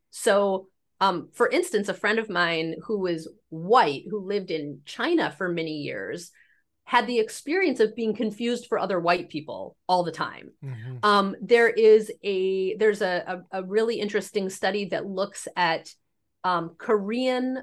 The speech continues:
Speaker 1: adults who either were raised and, and born and raised and lived in Korea, or were born in Korea but then adopted by white European parents.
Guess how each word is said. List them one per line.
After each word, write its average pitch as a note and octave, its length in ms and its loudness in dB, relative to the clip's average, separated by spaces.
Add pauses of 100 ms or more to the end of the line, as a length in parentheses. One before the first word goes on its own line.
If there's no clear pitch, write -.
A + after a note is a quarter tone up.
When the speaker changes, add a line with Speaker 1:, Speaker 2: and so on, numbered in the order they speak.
Speaker 1:
adults - 920 -2 (320)
who A3+ 720 -2
either F#3+ 580 0 (580)
were G3 320 4 (120)
raised A3 520 0
and, F#3 440 -4
and E3 380 -4 (180)
born A#3+ 440 4
and F3+ 220 -4
raised F#3 380 -2
and F3 180 -6
lived F3+ 320 -6
in F3 140 -6
Korea, F#3+ 600 2 (380)
or A#3 640 4 (180)
were G#3 140 2
born G#3+ 280 0
in A#3+ 100 0
Korea G#3 360 -2
but F3+ 220 -6
then F3 300 -2
adopted E3+ 600 2
by D3+ 240 4
white E3 460 -2
European D#3 600 -4
parents. F3 680 -4